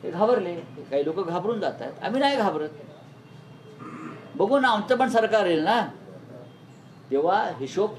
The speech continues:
तुम्हालाही द्यावा लागेल. या सगळ्या कृत्यांचा हिशोब तुम्हाला द्यावा लागेल. आणि कारवाया काय करायच्या आहेत त्या करून टाकायच्या. फासावर लटकावायच्या, फासावर लटकून टाका. किती ते-,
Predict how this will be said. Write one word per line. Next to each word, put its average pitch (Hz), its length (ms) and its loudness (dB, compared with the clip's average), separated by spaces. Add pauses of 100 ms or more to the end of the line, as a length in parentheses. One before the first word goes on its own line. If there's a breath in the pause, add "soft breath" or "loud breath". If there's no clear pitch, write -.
तुम्हालाही 160 300 4
द्यावा 104 300 0
लागेल. - 1600 -14
या 143 100 4
सगळ्या 151 380 0
कृत्यांचा 160 600 0
हिशोब 147 260 -4
तुम्हाला 117 360 -4
द्यावा 120 260 -2
लागेल. 143 380 -6 (500)
आणि 151 180 -4
कारवाया 147 500 2
काय 160 240 0
करायच्या 156 400 0
आहेत 156 100 -4
त्या 160 80 -2
करून 135 260 -2
टाकायच्या. 104 500 -8 (1400)
फासावर 135 340 0
लटकावायच्या, 165 640 2
फासावर 160 360 0
लटकून 160 340 0
टाका. 139 260 -4 (120)
किती - 200 -10
ते-, - 140 -8